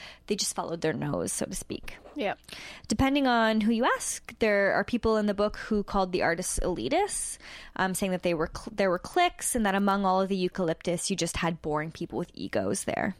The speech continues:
Speaker 2: Hmm.
Speaker 1: But on the other hand, you know, you had the monkeys hanging out with the turtles, hanging out with the doors, and, like, that's pretty cool. Do you wanna hear a little bit about the day in the life? Or
Speaker 2: Please.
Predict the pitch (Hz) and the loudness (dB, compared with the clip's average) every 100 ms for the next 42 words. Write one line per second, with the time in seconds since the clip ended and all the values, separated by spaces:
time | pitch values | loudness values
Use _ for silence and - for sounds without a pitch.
0 | - - 196 185 190 - - - - - | -12 -12 -10 -10 -16 -20 -12 -12 -10 -12
1 | - - 440 440 370 311 262 285 302 330 | -4 0 4 4 4 4 4 2 0 2
2 | 240 240 233 202 226 254 - 247 240 190 | 4 4 2 2 2 2 0 -2 0 0
3 | 180 175 - - 254 247 226 220 214 185 | 0 -2 -4 -2 0 2 2 2 -2 -4
4 | 175 180 170 151 170 240 226 220 214 214 | -2 -2 -4 0 4 6 4 2 2 2
5 | 214 202 185 202 - 302 453 - 165 - | 0 -2 -4 -6 -6 0 0 0 -2 -2
6 | - 117 254 277 - - - - - - | 0 0 0 -2 -6 -20 -20 -20 -20 -20
7 | - - - - - - - - - - | -20 -2 -2 -2 -10 -20 -18 -18 -14 -14
8 | - 220 233 220 226 214 220 220 233 - | -8 0 2 2 2 2 0 0 -4 -10
9 | - - - - - 220 220 208 208 208 | -18 -20 -20 -12 -2 0 2 2 2 4
10 | 196 196 196 202 196 196 196 185 180 214 | 4 2 0 0 2 2 2 0 0 -2
11 | 415 - - - _ _ - - - - | -4 -12 -20 -20 _ _ -20 -20 -20 -18
12 | - - 185 175 190 - 233 262 233 - | -18 -12 -4 -2 -4 -6 -2 -2 -2 -8